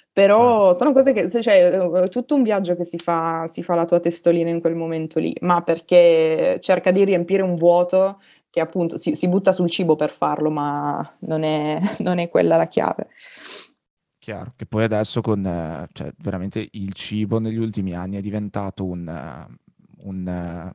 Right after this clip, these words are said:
Speaker 2: cioè, un elemento di intrattenimento a trecentosessanta gradi, non solo su internet, anche basta pensare in televisione quanti programmi. È sempre stato poi in realtà così,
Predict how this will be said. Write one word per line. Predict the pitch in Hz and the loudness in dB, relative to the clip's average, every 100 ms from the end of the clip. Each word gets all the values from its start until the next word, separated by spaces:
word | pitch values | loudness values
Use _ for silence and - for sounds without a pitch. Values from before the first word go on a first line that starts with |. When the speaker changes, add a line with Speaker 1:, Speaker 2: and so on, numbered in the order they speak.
| - | -14
Speaker 2:
cioè, | - 85 | -12 -10
un | 98 101 | -8 -4
elemento | 107 107 110 120 117 117 | -2 -2 -2 -4 -4 -4
di | 117 | -4
intrattenimento | 110 - 107 110 104 104 104 104 101 110 | -6 -8 -8 -4 -2 -2 -4 -6 -6 -4
a | 107 | -4
trecentosessanta | 101 98 - 90 98 95 - 92 95 | -8 -10 -10 -10 -8 -8 -8 -8 -8
gradi, | 98 87 90 | -6 -6 -6
non | 90 90 | -8 -8
solo | - 95 | -8 -10
su | - 90 | -10 -8
internet, | 85 80 - 92 - | -8 -10 -12 -12 -10
anche | 87 82 | -12 -12
basta | 73 87 - | -10 -10 -10
pensare | 90 101 95 | -10 -8 -8
in | 95 | -6
televisione | 98 92 87 92 98 | -6 -6 -6 -8 -8
quanti | 98 95 - | -8 -12 -12
programmi. | - 95 90 92 | -12 -10 -10 -10
È | - | -10
sempre | - 170 208 | -6 -4 -4
stato | - 104 92 - | -6 -4 -4 -6
poi | 104 | -6
in | 95 | -4
realtà | 92 101 | -6 -8
così, | - 95 95 87 | -8 -8 -8 -10